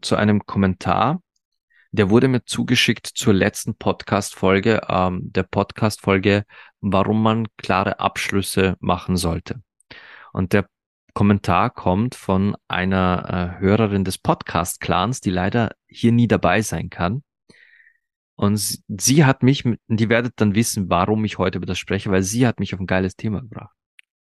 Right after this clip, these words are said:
Also sie schrieb: „Hey Sinan, danke für die schöne Folge. Wenn ich könnte, würde ich auch im Chat teilnehmen, aber durch mein kleines Kind geht es leider abends nicht.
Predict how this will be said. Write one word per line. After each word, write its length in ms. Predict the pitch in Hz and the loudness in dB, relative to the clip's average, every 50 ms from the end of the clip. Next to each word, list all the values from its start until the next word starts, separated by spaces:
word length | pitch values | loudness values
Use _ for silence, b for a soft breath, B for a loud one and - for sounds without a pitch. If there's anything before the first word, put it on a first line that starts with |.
| _ _ _ | _ _ _
Also 220 | - 113 107 113 | -4 -2 -2 -2
sie 120 | 113 123 127 | -2 -4 -4
schrieb: 280 | - - - 98 - _ _ _ _ _ _ _ _ _ _ _ _ _ _ _ _ _ _ _ _ _ _ _ _ _ _ _ - | -4 -4 -4 -4 -4 _ _ _ _ _ _ _ _ _ _ _ _ _ _ _ _ _ _ _ _ _ _ _ _ _ _ _ 2
„Hey 160 | - 151 165 | 4 4 4
Sinan, 440 | 151 - - 107 90 85 - - - _ _ b b b b b b | 4 2 2 0 0 0 -4 -10 -14 _ _ b b b b b b
danke 300 | - 101 104 147 - 170 | -2 0 0 0 0 -2
für 100 | 143 - | -2 0
die 80 | 131 127 | -2 -2
schöne 280 | - - 131 123 131 123 | 0 0 0 0 0 0
Folge. 420 | - - 131 123 101 92 - - - b b b b b | 2 2 4 4 4 2 -2 -10 -12 b b b b b
Wenn 120 | - 101 104 | -2 0 0
ich 140 | 107 - - | 0 0 0
könnte, 360 | - 127 143 156 - 143 117 | 0 2 2 0 0 0 0
würde 140 | 107 101 95 | 2 0 0
ich 140 | - - | 0 -2
auch 260 | - - 107 127 - - | 0 0 0 2 2 0
im 100 | 120 110 | -2 0
Chat 260 | - - 113 117 - | 0 0 -2 -2 0
teilnehmen, 520 | - 120 117 117 113 113 113 117 120 120 | 0 2 2 2 2 2 0 0 0 -2
aber 200 | - - 98 95 | -4 -4 -4 -4
durch 200 | 90 92 87 - | -4 -4 -4 -2
mein 160 | - 92 92 | -2 -4 -2
kleines 400 | - - 92 90 90 90 - - | -2 -2 0 0 0 -2 -4 -8
Kind 320 | - - 107 110 113 - - | -4 -2 -2 0 -2 -2 -4
geht 200 | - 92 92 - | -6 -4 -4 -4
es 160 | 90 - - | -6 -8 -8
leider 300 | - 90 85 82 - - | -8 -6 -6 -4 -2 -2
abends 400 | - - 82 - 87 87 - - | -2 -2 -4 -6 -8 -12 -12 -12
nicht. 300 | - - - - - - | -14 -16 -20 -20 -20 -20